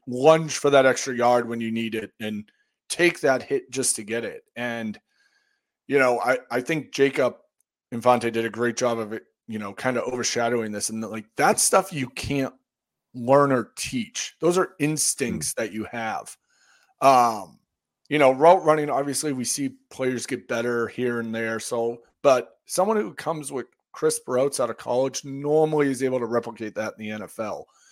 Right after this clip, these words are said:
Speaker 1: Um, I think that mixed with his ball skill is, uh, is gonna, at least he's gonna have his moments. And, uh, I'm gonna, I'm very curious where he ends up getting drafted. You know, if he can find a way to get more physical,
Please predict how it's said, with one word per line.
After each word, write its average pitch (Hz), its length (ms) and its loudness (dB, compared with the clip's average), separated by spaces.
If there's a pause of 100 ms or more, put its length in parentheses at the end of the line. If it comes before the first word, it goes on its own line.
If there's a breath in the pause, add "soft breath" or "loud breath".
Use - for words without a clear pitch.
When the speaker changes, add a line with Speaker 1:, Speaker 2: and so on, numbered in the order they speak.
(420 soft breath)
Speaker 1:
Um, 117 360 2
I 127 60 -2
think 143 220 0
that 139 260 4
mixed - 280 -6
with 131 280 -2
his 123 460 -2
ball 127 340 2
skill 135 460 -2
is, 113 300 -4
uh, 107 280 -6 (640)
is 143 160 0
gonna, 170 340 6 (240)
at 147 140 6
least 220 280 2 (680)
he's 151 200 -8
gonna 262 200 6
have 190 160 8
his 139 160 -2
moments. 123 640 0 (100)
And, 123 440 0
uh, 113 360 -4 (380)
I'm 131 100 -2
gonna, 165 300 0
I'm 131 200 -2
very 147 200 6
curious 135 280 -2
where 123 120 -4
he 113 100 -2
ends 110 160 -6
up 104 120 -10
getting 110 220 -8
drafted. 104 640 -8 (600)
You 131 80 0
know, 127 180 8
if 123 100 0
he 185 140 -2
can 170 500 -2 (160)
find 151 220 4
a 165 60 2
way 147 120 4
to 143 80 0
get 143 160 -2
more 135 160 0
physical, 131 800 0